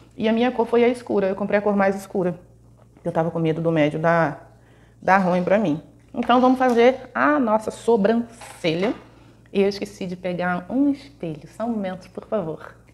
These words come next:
Bom, vou começar aqui, então, tentando desenhar os pelos da minha sobrancelha, que eu tô tentando deixar ela um pouco mais natural.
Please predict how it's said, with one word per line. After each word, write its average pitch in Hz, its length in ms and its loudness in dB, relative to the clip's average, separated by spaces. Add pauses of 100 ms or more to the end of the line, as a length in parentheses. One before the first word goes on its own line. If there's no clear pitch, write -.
(280)
Bom, 143 140 0
vou 143 100 -8
começar 151 340 -4
aqui, 135 180 -12
então, 156 440 -6 (1000)
tentando 170 580 -8
desenhar 165 600 -6
os 160 180 -12
pelos 170 500 -8
da 165 120 -12
minha 160 120 -8
sobrancelha, 156 440 -10
que - 40 -12
eu 175 40 -10
tô 175 80 -8
tentando 233 580 -2
deixar 180 480 -6
ela 180 340 -6
um 220 120 -10
pouco 208 400 -8
mais 190 420 -8
natural. 170 640 -8